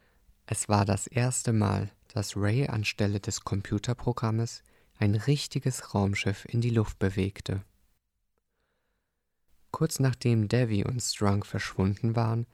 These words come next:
musste Ray ihren größten Fund gegen unorthodoxe Tidus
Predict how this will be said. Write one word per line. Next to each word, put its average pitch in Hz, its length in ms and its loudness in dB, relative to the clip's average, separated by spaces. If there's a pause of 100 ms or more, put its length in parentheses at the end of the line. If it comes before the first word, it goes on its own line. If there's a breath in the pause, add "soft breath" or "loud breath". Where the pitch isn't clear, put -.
(380 soft breath)
musste 110 360 2
Ray 113 300 4
ihren 110 440 0
größten 147 520 0
Fund 101 440 2 (100)
gegen 101 280 0
unorthodoxe 123 920 0
Tidus - 580 -2